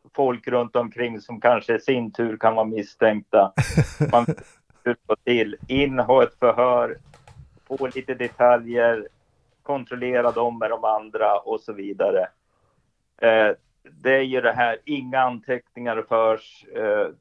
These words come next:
Speaker 1: det är, eh, man har blåljus och siren, eh,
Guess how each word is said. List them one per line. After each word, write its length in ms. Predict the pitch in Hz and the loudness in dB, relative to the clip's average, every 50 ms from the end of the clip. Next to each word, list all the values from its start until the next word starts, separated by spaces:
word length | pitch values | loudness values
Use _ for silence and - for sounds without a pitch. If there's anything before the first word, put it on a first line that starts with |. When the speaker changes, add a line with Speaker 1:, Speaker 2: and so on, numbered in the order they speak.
| _ _ _ _ _ _ _ _ _ | _ _ _ _ _ _ _ _ _
Speaker 1:
det 280 | _ - 123 120 117 110 104 | _ -8 -6 -2 0 0 0
är, 720 | 98 92 98 107 110 107 107 101 107 107 101 98 101 98 98 | 0 0 0 -2 0 0 -2 -2 -2 -2 0 0 0 0 -2
eh, 60 | 98 95 _ _ _ _ _ _ _ _ _ _ _ - | -4 -8 _ _ _ _ _ _ _ _ _ _ _ -12
man 260 | 117 127 131 127 120 | -6 -4 -2 2 4
har 140 | 120 123 117 | 2 2 2
blåljus 680 | 113 123 139 131 120 117 113 117 127 127 123 - - | 0 -4 -4 -4 -4 -4 -4 -4 -4 -4 -6 -6 -10
och 120 | 131 127 - | -12 -6 0
siren, 500 | - 120 117 117 117 120 117 117 117 | 0 0 2 2 4 4 4 4 4
eh, 60 | 117 | 2